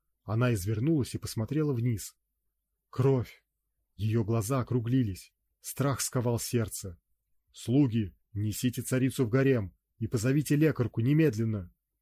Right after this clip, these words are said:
проорал окружающим скорпионам во дворе замка, которые несказанно обрадовались, увидев хозяина. Астрид приобрела человеческую оболочку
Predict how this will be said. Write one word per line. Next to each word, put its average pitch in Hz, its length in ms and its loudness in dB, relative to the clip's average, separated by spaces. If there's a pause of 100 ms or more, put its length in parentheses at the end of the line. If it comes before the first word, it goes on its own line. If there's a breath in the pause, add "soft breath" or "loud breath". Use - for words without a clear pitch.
(140)
проорал 117 480 0
окружающим 113 640 -2
скорпионам 117 640 0
во 107 80 -2
дворе 127 300 0
замка, 110 520 -2 (300)
которые 156 400 2
несказанно 135 580 0
обрадовались, 120 640 2
увидев 110 280 0
хозяина. 104 680 -2 (840)
Астрид 160 500 -2
приобрела 135 520 2
человеческую 120 720 0
оболочку 110 600 -2